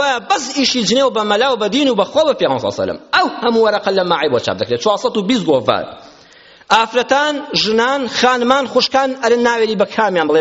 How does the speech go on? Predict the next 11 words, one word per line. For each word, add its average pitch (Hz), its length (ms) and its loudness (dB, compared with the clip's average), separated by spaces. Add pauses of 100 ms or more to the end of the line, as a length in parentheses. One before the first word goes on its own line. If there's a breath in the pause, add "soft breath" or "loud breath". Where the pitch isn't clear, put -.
(140)
«لەوان 160 200 2
مامۆستا 151 340 0
سەر 165 120 2
بە 143 80 0
فلان 131 220 0
حیزب 92 280 -6
بێ.» 82 120 -6 (440 soft breath)
ناوێرم 262 520 2
بڵێم 202 260 2
خوێندکاران 180 580 0
یان 156 140 0